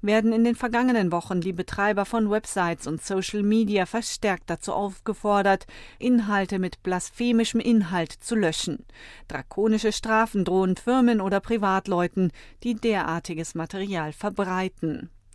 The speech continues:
Der Katholik und ehemalige Minister für nationale Harmonie Paul Bhatti ist seit Jahren im Einsatz für die Rechte der religiösen Minderheiten in Pakistan.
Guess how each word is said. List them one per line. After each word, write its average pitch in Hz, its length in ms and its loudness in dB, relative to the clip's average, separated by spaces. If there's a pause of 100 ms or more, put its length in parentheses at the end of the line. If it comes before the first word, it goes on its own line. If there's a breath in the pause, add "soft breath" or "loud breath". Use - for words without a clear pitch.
(440 loud breath)
Der 170 200 -2
Katholik 208 560 -2
und 170 300 0
ehemalige 208 560 0
Minister 220 480 0
für 175 180 -4
nationale 180 800 -2
Harmonie 196 500 2
Paul 190 500 -2
Bhatti 196 460 -2
ist - 240 -10
seit 196 240 -2
Jahren 202 460 2
im 196 120 -2
Einsatz 202 460 0
für 196 100 -6
die 196 100 -2
Rechte 185 360 -4
der 175 160 0
religiösen 175 580 -2
Minderheiten 170 600 -2
in 220 160 2
Pakistan. 165 840 -4